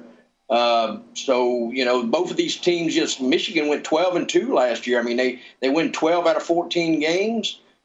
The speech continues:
Uh, Ohio State wins, I think, eleven out of thirteen. Uh, so, yeah, this is a, this is gonna be an interesting little division. Uh,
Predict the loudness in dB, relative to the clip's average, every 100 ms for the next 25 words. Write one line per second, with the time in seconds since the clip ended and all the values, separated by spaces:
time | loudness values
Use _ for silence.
0 | -2 0 2 2 0 0 0 -2 0 0
1 | 0 -2 0 2 0 0 -2 0 2 2
2 | 2 0 0 0 0 0 0 0 2 0
3 | -2 -8 _ _ _ -2 2 4 2 0
4 | -6 -4 0 2 2 2 2 2 0 -2
5 | 0 0 0 0 -2 -4 -4 0 0 -2
6 | -2 -2 -4 -2 0 2 2 0 0 2
7 | 0 0 -2 -4 -8 _ _ _ _ 0
8 | 2 2